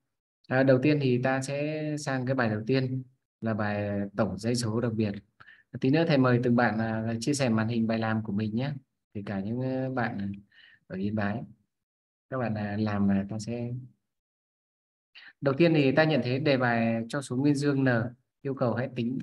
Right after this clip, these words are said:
cái tổng phân số này. Thầy zoom to lên để các bạn nhìn kỹ hơn.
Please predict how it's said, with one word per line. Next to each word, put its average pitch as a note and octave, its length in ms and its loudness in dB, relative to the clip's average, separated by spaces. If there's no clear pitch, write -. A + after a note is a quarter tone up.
cái - 120 -4
tổng G#2 200 0
phân A#2+ 140 -8
số A2+ 200 -6
này. B2+ 220 -2
Thầy G2+ 80 -8
zoom A#2 320 -2
to A#2 120 -2
lên A#2 200 0
để F#2+ 160 -4
các A2 100 -8
bạn - 200 -6
nhìn G2 320 -6
kỹ B2 140 -6
hơn. B2 300 -2